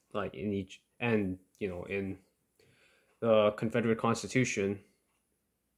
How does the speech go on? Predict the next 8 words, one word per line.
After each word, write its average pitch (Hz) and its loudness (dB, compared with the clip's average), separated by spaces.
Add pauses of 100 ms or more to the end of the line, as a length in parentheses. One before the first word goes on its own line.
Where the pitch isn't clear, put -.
(760)
in 107 2
the, 107 4
the, 110 4
the 107 -2
permanent 107 2
Constitution, 98 -8
it 95 -10 (200)
said, 98 -2